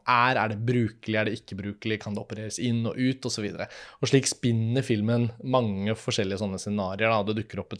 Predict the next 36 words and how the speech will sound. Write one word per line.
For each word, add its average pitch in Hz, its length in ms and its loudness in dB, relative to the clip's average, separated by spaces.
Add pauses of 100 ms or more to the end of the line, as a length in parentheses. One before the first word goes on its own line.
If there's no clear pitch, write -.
sånt - 100 -10
alternativt 98 800 -4
undergrunnsunivers, 104 880 -2 (380)
hvor 110 100 0
det 113 140 0
finnes 104 220 0
noen 104 200 0
mennesker 104 460 -4
som 98 380 -4
da 95 260 4 (720)
ikke - 240 2
bare 117 400 6
har 110 240 4
gjort 127 260 -4
disse 117 220 -2
endringene 101 400 -2
i - 20 -2
sine 117 220 0
egne 98 240 -2
kropper, 143 400 4
men 113 160 2
klart 98 320 0
genetisk 104 640 -2
da 101 160 4
å 98 300 0
overføre 104 340 -4
det 98 140 -4 (100)
til 104 240 -2
barn, 107 320 4 (140)
som 107 260 -2
da 101 140 4 (580)
organisk 113 500 2
fødes 104 460 4
med 101 140 -2
en 101 100 -4
sånn 98 160 -4